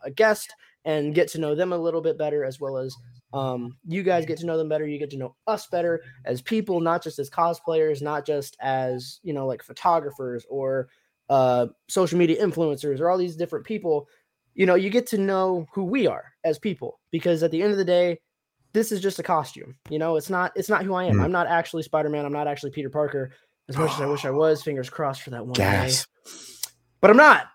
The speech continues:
Speaker 1: I'm just a normal, average twenty-three-year-old man named James Compton, and I'm here to give you guys information on what you need to know to get started with cosplaying, because it's a great time. It's fun.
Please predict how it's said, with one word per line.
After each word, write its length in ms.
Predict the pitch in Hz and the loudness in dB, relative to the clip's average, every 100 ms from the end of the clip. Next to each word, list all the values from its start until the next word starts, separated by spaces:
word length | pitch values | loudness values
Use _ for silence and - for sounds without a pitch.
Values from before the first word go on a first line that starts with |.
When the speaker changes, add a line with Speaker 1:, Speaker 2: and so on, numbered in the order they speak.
| _ | _
Speaker 1:
I'm 140 | 156 180 | 0 0
just 180 | 190 175 | -2 -2
a 40 | |
normal, 360 | 190 220 220 - | 2 4 4 4
average 500 | 165 175 175 156 135 | 2 2 0 -4 -8
twenty-three-year-old 720 | - 202 185 - 180 165 151 | -6 -4 -4 -4 -2 0 -2
man 300 | 139 165 165 | 0 0 0
named 220 | 147 135 120 | -2 -6 -8
James 200 | 120 - | -10 -10
Compton, 420 | 156 151 151 139 | -8 -6 -6 -8
and 120 | 131 | -10
I'm 140 | 127 | -10
here 280 | 123 160 165 | -8 -4 -4
to 120 | 151 | -4
give 180 | 135 120 | -8 -6
you 140 | 156 165 | -4 2
guys 240 | 156 143 | 2 2
information 600 | 135 131 123 120 120 113 _ _ - | -4 -6 -6 -6 -10 -12 _ _ -8
on 100 | 120 | -6
what 160 | 113 | -4
you 180 | 139 254 | 0 2
need 140 | 254 180 | 2 0
to 80 | |
know 320 | 160 147 139 - - | -2 -2 -4 -10 -6
to 60 | |
get 140 | 143 135 | -4 -2
started 340 | - 180 165 - - | 2 2 0 -6 -12
with 100 | 131 | -8
cosplaying, 580 | - 160 139 123 104 107 | 0 0 0 -8 -12 -8
because 340 | 147 143 131 - _ _ _ | 0 0 -2 -14 _ _ _
it's 140 | - 240 | 0 4
a 60 | |
great 180 | 220 220 | 6 8
time. 320 | 214 208 202 196 - | 6 0 -2 -6 -16
It's 140 | - | -8
fun. 360 | - 208 202 | 2 2 2